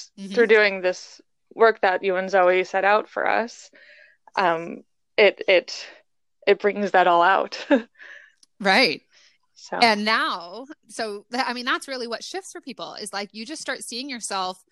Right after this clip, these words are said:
Speaker 1: the way that you've always deserved to see yourself. And then the actions that come out of that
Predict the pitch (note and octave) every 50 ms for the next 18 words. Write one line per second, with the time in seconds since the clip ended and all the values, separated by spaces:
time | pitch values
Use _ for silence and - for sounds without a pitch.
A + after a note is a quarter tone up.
0 | _ _ _ _ _ _ _ - A#3+ A#3+ B3 B3 - A3+ A3 F#3+ G3+ F#3+ G#3+ G#3+
1 | G#3 G3 E3 - - F#3+ F#3 E3 F3 F3 G3 G3 F3 _ - F#3 - - B3 C#4
2 | F4+ C4 - - F#3+ F3 F3 E3+ - F#3+ F#3 F#3+ F#3 F#3 F#3 F#3 F3+ F3+ F#3+ A3+
3 | - - - G#3+ F#3+ F#3 F#3+ F#3+ - - - _ _ _ _ _ _ _ _ _
4 | _ _ - F#3 - _ - - - G3 F3 F3 G3 A#3+ C4 C4+ A#3 A3 G3+ F#3
5 | F3+ F3+ F3+ F3+